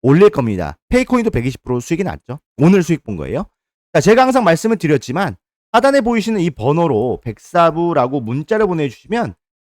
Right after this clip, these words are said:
제가 내일 육십 퍼센트 이상 급등할 코인을 오늘 보내드린다라고 말씀을 드렸어요. 자, 그러면 페이코인부터 시작을 해서 여러분들 계좌 수익을 열 배 올렸거든요. 여러분들의 계좌를 열 배 이상 올렸어요.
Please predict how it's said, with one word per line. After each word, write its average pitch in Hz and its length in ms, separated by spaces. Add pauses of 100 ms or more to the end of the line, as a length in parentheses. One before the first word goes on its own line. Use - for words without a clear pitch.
제가 165 160
내일 175 540 (200)
육십 147 480
퍼센트 208 720 (340)
이상 185 300
급등할 214 480
코인을 143 480 (280)
오늘 240 380
보내드린다라고 147 1120
말씀을 82 380
드렸어요. 78 520 (800)
자, 180 80
그러면 214 400 (540)
페이코인부터 277 720
시작을 208 320
해서 180 280
여러분들 160 480
계좌 143 320
수익을 143 480 (300)
열 151 200
배 294 180
올렸거든요. 139 640 (560)
여러분들의 170 460
계좌를 190 960
열 135 240
배 262 260
이상 170 220
올렸어요. 98 500